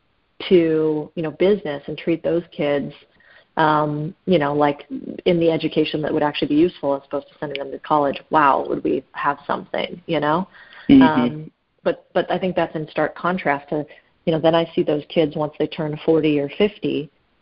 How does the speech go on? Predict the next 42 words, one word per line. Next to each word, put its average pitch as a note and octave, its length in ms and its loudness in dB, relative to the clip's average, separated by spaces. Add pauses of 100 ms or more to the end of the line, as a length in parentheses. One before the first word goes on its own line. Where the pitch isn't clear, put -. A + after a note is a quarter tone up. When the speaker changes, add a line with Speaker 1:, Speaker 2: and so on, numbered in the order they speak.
(240)
Speaker 1:
and D3 540 -2
life D#3 300 2
isn't D#3 200 -2
always D3 320 -2
so - 140 -8 (160)
good F3+ 180 2
to E3+ 60 2
them - 360 -10 (160)
over C#3+ 240 0
the C#3 120 -4
years, - 400 -2
and C3+ 300 -4
some D#3+ 140 0
of C#3 60 -4
that C#3 240 2
light, D#3 400 2 (360)
you D3 120 -4
know, B2+ 300 -6 (180)
stops - 320 -2 (120)
shining. C3+ 480 -2 (720)
Um, C3+ 420 2
Speaker 2:
Mm-hmm. A2 420 4 (520)
Speaker 1:
and, D3+ 200 -2 (380)
and D3+ 360 -2
yeah, D#3 260 4
I C3+ 100 2
can, D3+ 300 -6
I D3+ 80 -6
can D3 160 -4
only C#3+ 220 -4
imagine. C#3+ 420 -4
Where B3+ 140 4
are G4+ 120 0
you D#4+ 80 6
based D#3+ 400 0
exactly? - 540 -4
Are - 40 -2
you F3+ 160 2
in G3 120 2
Kansas G3 400 -2
City G#3 220 4
proper? G#3 440 -2